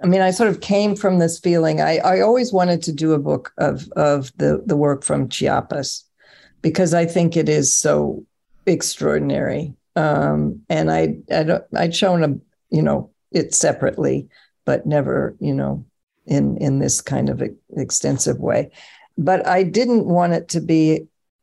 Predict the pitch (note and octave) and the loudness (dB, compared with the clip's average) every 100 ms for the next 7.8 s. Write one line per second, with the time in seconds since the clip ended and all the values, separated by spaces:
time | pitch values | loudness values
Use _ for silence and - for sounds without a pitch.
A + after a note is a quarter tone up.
0 | _ - E3 D#3 D3 D3 - D#3 D3+ D3 | _ -2 0 2 2 0 -2 -2 0 0
1 | D3+ - D#3+ D3 - - _ D#3 C#3+ D#3 | 0 0 -2 -2 -4 -14 _ -2 0 2
2 | D3 D3+ C3+ C#3+ C#3+ D3+ A#3 B3 - _ | 2 0 0 -2 -2 0 -2 -6 -20 _
3 | _ _ _ - E3 E3 F#3+ F3+ F3 E3+ | _ _ _ -4 -4 0 0 2 0 0
4 | G#3 G3+ - D#3+ E3 A#3+ A#3+ - - F#3 | 2 2 2 0 0 0 0 -2 2 4
5 | A3+ F#3 D#3+ D#3+ G3 C#3+ C#3+ D#3+ D3 F#3+ | 4 4 2 2 0 2 0 0 0 0
6 | G3 - D3 D3 C#3 C3 D#3+ C#3+ D3+ D3 | 2 0 0 2 2 0 -2 -2 0 0
7 | C#3 D3+ C#3 D3 C3+ - C#3 | 2 2 2 -2 -4 -4 -6